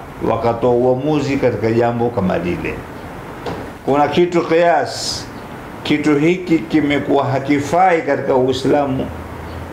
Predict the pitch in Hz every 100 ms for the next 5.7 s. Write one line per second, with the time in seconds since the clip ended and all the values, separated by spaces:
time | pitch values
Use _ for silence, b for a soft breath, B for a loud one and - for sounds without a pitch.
0 | - - - 123 135 127 131 139 135 131
1 | - - - 165 170 156 147 143 135 147
2 | 139 135 139 - - - - - 123 -
3 | 113 117 120 127 131 113 120 117 131 139
4 | 127 123 127 127 120 120 123 113 98 101
5 | 98 104 101 123 135 139